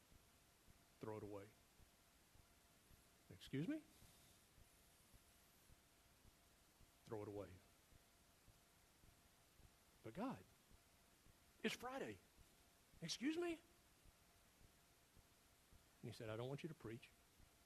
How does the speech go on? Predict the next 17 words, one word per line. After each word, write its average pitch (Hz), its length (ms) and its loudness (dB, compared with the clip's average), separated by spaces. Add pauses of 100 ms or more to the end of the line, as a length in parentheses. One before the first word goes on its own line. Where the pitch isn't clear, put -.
(360)
I 107 40 -2
don't 110 100 0
want 113 160 2
you 131 60 4
to 127 140 2
teach. 143 320 6 (1600)
I 120 40 2
want 110 180 2
you 123 80 2
to 113 60 0
love." 120 240 4 (2000)
To 107 60 -2
which 101 200 4
I 247 100 8
replied, 120 380 6 (920)
"Oh, 131 100 -6
crap. - 300 -4